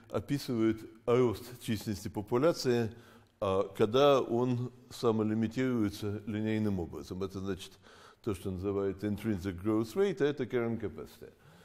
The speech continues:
<coughs> Вот, так что одно и то же уравнение – значит, оно нам полезно на все случаи жизни. Вот. Значит,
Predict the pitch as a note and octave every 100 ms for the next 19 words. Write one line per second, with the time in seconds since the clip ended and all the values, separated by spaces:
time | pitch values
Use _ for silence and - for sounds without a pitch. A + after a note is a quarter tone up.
0 | _ _ _ E3 E3+ D3+ - A2+ E2+ -
1 | E3+ - D#3+ D3 - - - G#2+ B2 D#3
2 | D3+ D#3 D3 C#3+ D3 D3+ G3 G#3+ D#3 C3+
3 | - - - - - A#2 B2+ A#2+ A#2 D3
4 | F#3 F3+ C3+ B2 D3+ D3+ B2+ - A2+ B2
5 | D3 B2+ B2 A#2+ - - - G2+ A#2+ C3
6 | - - B2+ C3+ A#2+ B2 A#2+ A2 F2+ C#2+
7 | D2 - - - - _ - - - -
8 | - - - A2 C#3+ D#3+ G2+ - - -
9 | - - - _ _ _ _ _ _ -
10 | - G2 C3+ E3+ F3+ F3+